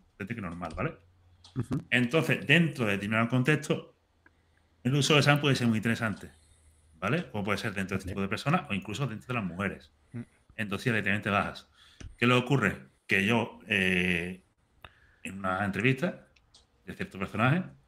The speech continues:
Speaker 1: <laughs> dosis baja de sam era una dosis diaria de unos ochocientos, de unos ochenta miligramos diarios.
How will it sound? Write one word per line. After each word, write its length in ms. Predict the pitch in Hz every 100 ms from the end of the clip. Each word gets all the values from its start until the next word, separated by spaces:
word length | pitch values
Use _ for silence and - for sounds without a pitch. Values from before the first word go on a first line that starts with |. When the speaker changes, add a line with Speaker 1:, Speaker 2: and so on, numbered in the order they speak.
| _ _ _ _ _ _ - -
Speaker 1:
<laughs> 1300 | - - - - - _ _ _ - - - - -
dosis 360 | - 123 113 120
baja 140 | 117 117
de 120 | 110
sam 380 | - 131 156 -
era 320 | 117 120 110 123
una 140 | 113
dosis 400 | 127 - 95 87
diaria 460 | 95 107 117 127 170
de 180 | 107
unos 140 | 104 95
ochocientos, 440 | 95 95 113 104 -
de 160 | 107
unos 180 | 95 87
ochenta 220 | - 113
miligramos 400 | 107 95 95 98
diarios. 360 | 87 101 98 120